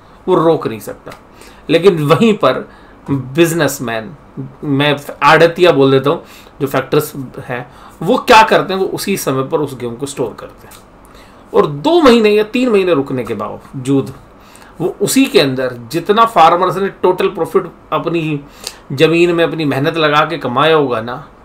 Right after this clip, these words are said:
छः महीने में, उतना ही profit आड़तिया दो महीने में कमा लेता है। जैसे ही वो supply खत्म होती है, उसके दो महीने बाद। अब बाजार में वही परिस्थिति है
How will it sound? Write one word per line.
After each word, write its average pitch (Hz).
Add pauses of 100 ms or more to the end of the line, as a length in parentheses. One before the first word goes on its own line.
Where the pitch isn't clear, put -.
छः 165
महीने 123
में, 139 (440)
उतना 185
ही 220
profit 170 (260)
आड़तिया 127
दो 143
महीने 123
में 110
कमा -
लेता -
है। - (1040)
जैसे 151
ही 285
वो 285
supply 190
खत्म 165
होती 139
है, 139
उसके 139
दो -
महीने -
बाद। - (1400)
अब 247
बाजार 170
में 214
वही 156
परिस्थिति -
है -